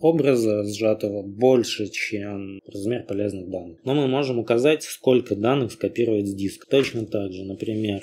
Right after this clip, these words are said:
у нас есть данные о разделах. И у нас,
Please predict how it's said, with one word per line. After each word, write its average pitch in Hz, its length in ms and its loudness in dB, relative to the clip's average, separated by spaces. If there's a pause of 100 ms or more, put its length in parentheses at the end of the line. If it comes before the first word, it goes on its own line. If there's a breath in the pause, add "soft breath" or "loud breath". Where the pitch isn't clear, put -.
у 110 60 -10
нас 107 220 -10
есть 110 240 0
данные 104 720 0 (600)
о 113 140 -4
разделах. 127 580 0 (1120)
И 156 220 2
у 143 80 2
нас, - 1300 -6